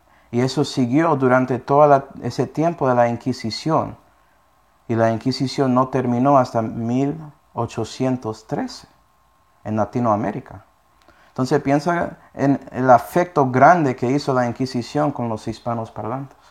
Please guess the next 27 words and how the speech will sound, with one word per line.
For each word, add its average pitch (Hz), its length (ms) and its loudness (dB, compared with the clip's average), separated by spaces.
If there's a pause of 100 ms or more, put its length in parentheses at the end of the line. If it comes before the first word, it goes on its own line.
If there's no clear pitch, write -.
(680)
Demasiado, 117 560 2
¿no? 160 200 -4 (120)
Por 120 120 0
eso 131 200 0
es 123 140 -2
duro 156 260 0
con 135 180 -2
ellos. 160 320 -6
El 110 60 -10
catolicismo 131 720 0
es - 160 -8 (380)
muy 151 320 4
metido 151 500 2
en 127 60 2
nuestra 123 300 -2
cultura. 113 580 -4
Tenemos 127 580 -2 (300)
festivos 143 640 0
sobre, 123 340 -4
per-, 113 280 -4
you 120 100 -6
know, 104 380 -6
santo 127 680 0
este 139 420 -2
y 131 60 0
todo 135 340 0
eso 160 320 -6